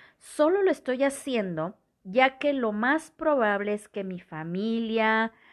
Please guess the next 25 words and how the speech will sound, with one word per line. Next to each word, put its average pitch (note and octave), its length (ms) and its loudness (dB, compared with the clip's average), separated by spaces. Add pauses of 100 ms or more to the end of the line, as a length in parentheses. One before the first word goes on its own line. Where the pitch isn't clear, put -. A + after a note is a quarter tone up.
(220)
amigos, G3+ 1000 2
conocidos, A#3 1200 -4 (540)
me B3 120 0
dijeron C#4+ 360 0
que C#4 80 -2
estoy B3+ 180 -4
pasada B3 400 -2
de F#3+ 120 -2
peso, B3+ 840 0
que F#3+ 60 -6
estoy F#3 180 -6
gordita, B3 800 0
que G#3+ 80 -6
no F#3 120 -6
me E3+ 120 -4
veo E3 160 -2
bien, C4+ 560 0 (260)
etcétera. - 560 -10 (520)
Ujú. C#4 320 -10 (520)
Y D4 200 -4
que C4 160 4
debo A#3+ 260 4
de B3+ 80 2
hacer A#3+ 260 0
esto A#3+ 560 -4